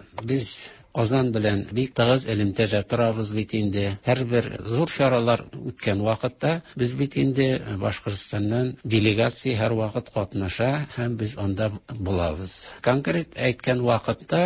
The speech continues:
менә автономиянең Россия күләмендәге съездында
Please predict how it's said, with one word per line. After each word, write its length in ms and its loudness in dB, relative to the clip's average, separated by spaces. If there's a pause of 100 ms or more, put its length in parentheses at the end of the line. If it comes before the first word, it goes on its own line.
(120)
менә 400 2 (160)
автономиянең 1120 2 (300)
Россия 580 0 (240)
күләмендәге 800 0
съездында 1000 0